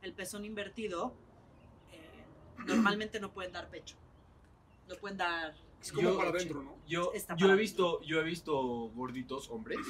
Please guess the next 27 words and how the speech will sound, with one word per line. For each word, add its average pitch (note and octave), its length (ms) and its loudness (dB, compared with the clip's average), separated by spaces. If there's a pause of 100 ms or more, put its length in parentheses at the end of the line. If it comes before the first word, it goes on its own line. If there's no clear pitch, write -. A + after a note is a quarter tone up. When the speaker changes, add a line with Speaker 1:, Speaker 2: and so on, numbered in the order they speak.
(280)
Speaker 3:
<clears throat> - 400 -20
que A2 120 -8
tienen A2+ 260 -4
el G#2+ 80 -10
pezón G#2 280 -14
invertido. G2 360 -16 (640)
Y B2+ 80 -10
sí C3 100 -2
es C3 100 -4
como, C#3 300 -2
como A#2 260 -12
que A2 240 -8 (520)
está B2 300 0
la A#2+ 280 -2
chichi B2+ 260 -6
de D3+ 80 2
gordito G#2+ 460 -8 (540)
y A#2 260 -6 (1200)
Speaker 1:
Adentro. E3 240 -6
Speaker 3:
como C3 100 -4
que A2+ 60 -8
se C3 80 -6
mete. B2 180 -6 (600)
Está D#3+ 180 -4
muy F3+ 160 -2
chistoso. - 300 -2
Speaker 1:
Luego, F#4 240 2